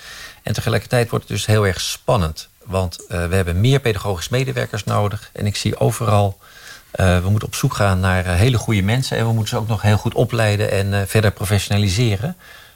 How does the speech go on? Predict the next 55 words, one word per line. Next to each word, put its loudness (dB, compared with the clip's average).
Ehm, 4
ik -4
ben 4
er 4
niet 2
pessimis-, -2
pessimistisch 0
in. -4
Maar, 2
eh, -2
dit -4
is -6
echt -4
wel 0
een 0
klusje. 0
En 0
ik -6
hoop 2
dat -2
we -8
dat -2
ook, -2
eh, -6
doen 0
vanuit 0
het -6
besef -2
dat -4
die -8
kinderopvang 0
er 0
echt -4
bij 2
hoort. -2
En -2
dat 0
die 0
belangrijk 2
is. -10
Eh, 0
en -2
dat -2
is -6
eigenlijk -2
een -2
beetje 0
de 0
les 0
van, 2
eh, 2
van -2
de 2
recente 0
geschiedenis. -6